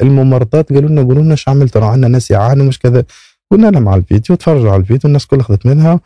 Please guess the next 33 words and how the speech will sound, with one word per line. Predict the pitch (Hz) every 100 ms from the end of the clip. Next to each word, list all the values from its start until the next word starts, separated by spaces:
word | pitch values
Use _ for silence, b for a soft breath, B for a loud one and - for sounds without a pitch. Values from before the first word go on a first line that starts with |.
| _ _ _ -
وعدتوا | 147 156 -
فرحة | 135 160 147 156
مسرورا. | 139 - 151 135 127 - _ _
آه، | 135
هو | 131 254 294
باش | 170
شاف | - 247 -
شنو | - 247
هو | 233
ت-، | 123 - -
شنو | - 185
هو | 240 196
هال-، | 131 123 b b _
ديما | 127 170 156
نستعملوا | - 175 156 123
كلمة | - 143 120 - -
هاك، | 143 120 104 - _
سولوشن، | - 117 123 139 120 - 98 - _ _
ميثود، | 117 139 135 104 - _ _
تكنيك. | - 101 - 160 131 - - _ _ _ -
ها؟ | 156 170 _ _
آه، | 117 117 120 120
علاش؟ | 113 113 147 185 -
خاطر | _ 147 160 139 b b -
اليوزابيليتي | 123 131 123 170 160 117
نتاعها، | 117 175 160 - 143 - _ _ -
آه، | 123 123
صغيرة، | 113 131 143 117
الفترة | 95 120 117
نتاعها | 113 131 -
صغيرة. | 107 110 101 - _ _ _
فايف | 120 107
سكند | - 147 - 208